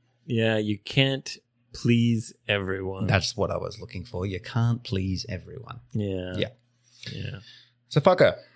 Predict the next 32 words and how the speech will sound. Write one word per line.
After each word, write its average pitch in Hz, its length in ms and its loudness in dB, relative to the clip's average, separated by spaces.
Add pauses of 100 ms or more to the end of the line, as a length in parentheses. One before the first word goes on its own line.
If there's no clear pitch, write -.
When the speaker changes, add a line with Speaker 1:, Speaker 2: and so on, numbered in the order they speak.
(380)
Speaker 2:
Anyway, 170 220 8
Speaker 1:
Well, 180 180 10
Speaker 2:
good - 80 0
question, 175 280 6
Speaker 1:
hey, 147 160 6
Speaker 2:
you. 110 160 8
Speaker 1:
don't 123 160 6
say 185 200 8
Speaker 2:
What? 110 340 6
Speaker 1:
fuck - 320 2
her. 208 420 8 (140)
Speaker 2:
<laughs> 196 80 2
No, 143 120 8 (180)
Speaker 1:
She's 156 180 6
Speaker 2:
sorry. 175 140 8
Speaker 1:
your 165 80 6
coworker. 151 840 8
Speaker 2:
Yeah, 80 60 -2
whatever. 80 340 -6 (960)
<laughs> - 60 -6 (1040)
Thank 147 200 8
you 147 60 8
for - 80 4
the 110 100 6
question. 101 520 6
Speaker 1:
What 165 200 8
if 214 120 8
Speaker 2:
Why? 90 100 0
Speaker 1:
she 185 120 8
listens 226 540 6
to 165 120 0
this? 117 500 0